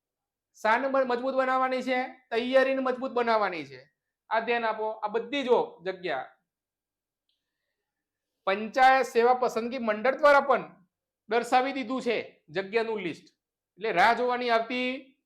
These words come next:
નથી. માત્ર ને માત્ર પ્રિપેરેશન કરવાની છે. હવે શું કરવાની છે? પ્રિપેરેશન જ કરવાની છે. અને પ્રિપેરેશન કરવા માટે માત્ર ને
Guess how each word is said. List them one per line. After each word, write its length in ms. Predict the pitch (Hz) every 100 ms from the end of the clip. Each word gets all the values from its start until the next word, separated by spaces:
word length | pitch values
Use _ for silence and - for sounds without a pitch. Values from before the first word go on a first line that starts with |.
| -
નથી. 460 | 156 123 120 117 _ _ _ 165
માત્ર 360 | 196 269 294
ને 60 | 294
માત્ર 280 | 285 277 285
પ્રિપેરેશન 560 | 285 262 269 262 254
કરવાની 400 | 240 208 180 165
છે. 80 | 139
હવે 260 | 135 117 _ _ _ _ _ _ _ _ _
શું 180 | 254
કરવાની 420 | 262 269 262 254 247
છે? 180 | 233 233 - _ _ _ -
પ્રિપેરેશન 640 | 240 269 285 277 277 269
જ 60 | 269
કરવાની 460 | 262 240 208 165
છે. 160 | 131 123 127 _ _ -
અને 160 | 233 277
પ્રિપેરેશન 600 | 285 254 285 269 269 269
કરવા 220 | 262 262
માટે 260 | 262 262
માત્ર 360 | 262 240 247 262
ને 100 | 254